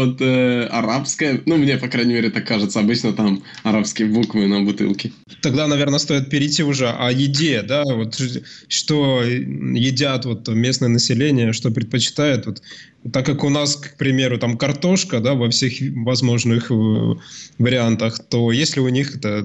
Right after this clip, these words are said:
Speaker 2: обычное какое-то блюдо, которого местные предпочитают?
Speaker 1: Да, мне кажется, что они очень плохи в еде, на самом деле. Они очень, э, слабо себе представляют, что такое вкусная еда, хотя и я не являюсь представителем какого-то взгляда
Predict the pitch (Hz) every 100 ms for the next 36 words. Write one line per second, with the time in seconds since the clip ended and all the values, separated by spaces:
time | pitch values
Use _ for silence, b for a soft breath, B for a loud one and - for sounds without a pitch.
0 | 98 110 107 123 - 110 110 113 107 107
1 | 123 139 117 - 98 101 104 107 104 104
2 | 110 B B B B - 110 - 110 98
3 | 113 117 - - 107 101 - _ _ _
4 | _ _ _ _ _ - 123 113 113 135
5 | 170 156 156 147 135 135 139 139 131 143
6 | 139 117 113 - - 120 120 113 110 107
7 | 95 - 101 101 101 104 92 - 95 -
8 | 101 95 95 95 92 95 98 104 113 -
9 | 104 98 95 B B B B B - 95
10 | 95 92 92 - - - - - - -
11 | - - - 120 113 113 120 101 104 113
12 | 110 104 107 98 110 101 117 - 110 107
13 | 135 135 120 135 123 127 131 110 101 101
14 | 101 98 104 98 101 - 104 101 95 95
15 | 92 - - - - 98 98 95 95 98
16 | 104 98 - 104 98 98